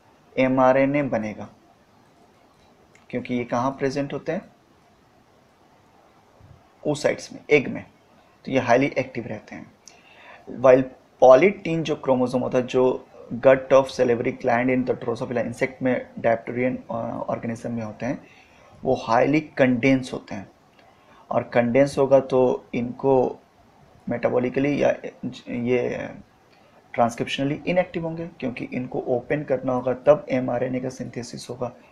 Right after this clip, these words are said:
ये तो club together है, तो inactive है, Heterochromatin बोल सकते हैं इसको। और ऊपर वाला ये जो है Lambrush क्या होता है, Euchromatin, active form of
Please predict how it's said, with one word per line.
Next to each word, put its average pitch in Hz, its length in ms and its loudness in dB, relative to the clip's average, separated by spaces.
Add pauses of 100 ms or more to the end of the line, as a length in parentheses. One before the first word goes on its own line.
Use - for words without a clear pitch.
ये 127 80 -4
तो 135 80 -8
club 143 260 -2
together - 320 -12
है, - 60 -18
तो - 220 -20
inactive 143 460 -8
है, 127 100 -14 (280)
Heterochromatin 147 580 -2
बोल 135 120 -2
सकते 131 240 -12
हैं 120 40 -8
इसको। - 200 -16 (480)
और 127 120 2
ऊपर 143 240 -2
वाला 139 180 6
ये 135 180 0
जो 139 160 -2
है 139 200 0 (240)
Lambrush 127 380 2
क्या 147 140 0
होता 123 140 -6
है, - 120 -10
Euchromatin, 139 520 -4 (220)
active 131 300 -4 (380)
form 123 140 -4
of 123 80 -6